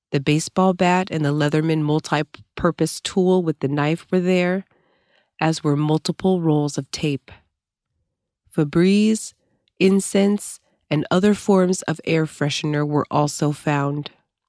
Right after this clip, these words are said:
Clothes had been piled around the area of the bed frame where Maddie's body lay, and a birdcage and dog kennel had a week's worth of waste inside,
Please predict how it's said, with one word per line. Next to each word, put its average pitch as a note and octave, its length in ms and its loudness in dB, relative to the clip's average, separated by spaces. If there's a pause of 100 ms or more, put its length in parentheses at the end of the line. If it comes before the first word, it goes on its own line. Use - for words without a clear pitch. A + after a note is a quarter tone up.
(840)
Clothes G3+ 400 4
had G3 160 2
been E3+ 160 2
piled F3 440 0
around D#3+ 340 2
the E3 220 -2
area D#3 320 2
of E3+ 140 -4
the D3 80 2
bed C#3+ 260 -2
frame E3+ 360 0
where D#3 120 2
Maddie's C#3+ 440 -2
body D3 340 0
lay, D3 420 -2 (560)
and D3+ 180 0
a C#3+ 40 0
birdcage F#3+ 760 0 (100)
and G3 200 2
dog E3+ 300 0
kennel C#3+ 360 -2
had C#3+ 240 -4
a C#3 60 0
week's D#3 440 -6
worth E3+ 320 -2
of D#3+ 140 -4
waste E3+ 400 0
inside, C3+ 560 -4